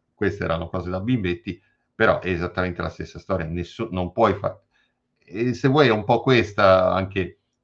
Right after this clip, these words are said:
tornando a un livello più serio di politica, il fatto che molto spesso le storie che i politici si raccontano di se stessi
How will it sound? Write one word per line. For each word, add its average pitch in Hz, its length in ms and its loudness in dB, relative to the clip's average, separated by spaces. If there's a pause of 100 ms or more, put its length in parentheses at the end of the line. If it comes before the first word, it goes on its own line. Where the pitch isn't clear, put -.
(140)
tornando 92 560 -2
a - 140 -10
un 90 100 -4
livello 92 380 -4
più 92 180 -8
serio 87 460 -2
di 87 120 -8
politica, 98 640 -4 (340)
il 120 180 0
fatto 107 400 6
che 104 100 -2
molto 113 300 -2
spesso 98 400 -6
le 90 80 -2
storie 101 520 2
che 92 120 -8
i 87 340 -8
politici 92 600 -8
si 85 140 -8
raccontano 87 480 -6
di 85 60 -8
se 101 160 -8
stessi 95 500 -10